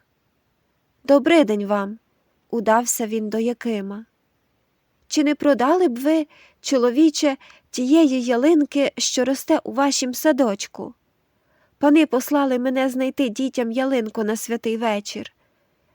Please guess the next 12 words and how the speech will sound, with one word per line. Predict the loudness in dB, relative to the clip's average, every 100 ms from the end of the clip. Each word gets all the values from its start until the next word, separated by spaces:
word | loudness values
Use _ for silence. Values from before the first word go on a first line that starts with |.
| _ _ -8
Я | 2 2
вже | 2 0
другий | 0 4 4 4 2
день | 2 2 -2
шукаю | -8 -2 4 4 4 -2 -10 -8
і | 0 2
не | 4
можу | 4 2 0
знайти | 0 -2 -2
гарної». | -2 -2 -2 -4 -8 -10 -12 _ _ _ _ _ _ _ _ _ -10
Яким | -4 -2 0 -2 -2
помовчав. | -4 -4 -6 -6 -6 -10